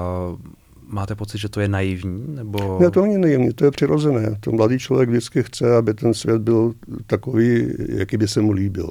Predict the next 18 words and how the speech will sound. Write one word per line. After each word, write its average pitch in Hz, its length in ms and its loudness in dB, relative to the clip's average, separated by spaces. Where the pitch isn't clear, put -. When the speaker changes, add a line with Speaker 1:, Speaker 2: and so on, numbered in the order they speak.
Speaker 2:
A - 40 -6
on 101 400 -6
to 107 100 -6
většinou 101 320 -6
tak 101 200 -8
není. 92 160 -10
Speaker 1:
I 110 60 -6
vy 101 80 -2
jste 104 160 -6
to 95 100 -12
chtěl? 85 300 -14
Speaker 2:
Ne. 101 200 -6
Já 117 80 2
jsem, 131 240 6
eh, 110 60 6
nevím 131 340 6
proč, 101 420 0
ale 113 280 2